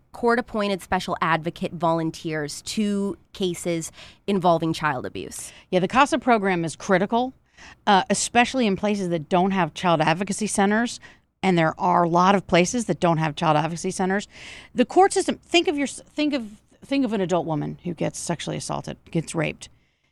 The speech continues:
Speaker 2: Think of all that she has to go through. Um, the sexual assault exam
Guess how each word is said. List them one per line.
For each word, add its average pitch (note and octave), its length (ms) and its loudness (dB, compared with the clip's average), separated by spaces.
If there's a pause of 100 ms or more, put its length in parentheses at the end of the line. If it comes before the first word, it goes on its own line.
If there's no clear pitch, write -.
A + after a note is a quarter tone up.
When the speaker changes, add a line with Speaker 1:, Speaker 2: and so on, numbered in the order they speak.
(120)
Speaker 2:
Think C#4+ 140 4
of B3 160 0
all G#3+ 440 8
that F#3+ 140 -4
she F3+ 360 4
has E3 300 -2
to E3+ 100 -6
go D3+ 400 -2
through. - 460 -6 (520)
Um, E3+ 440 -4 (100)
the F#3+ 80 -2
sexual A3 320 -2
assault F3 300 -4
exam D#3 580 -4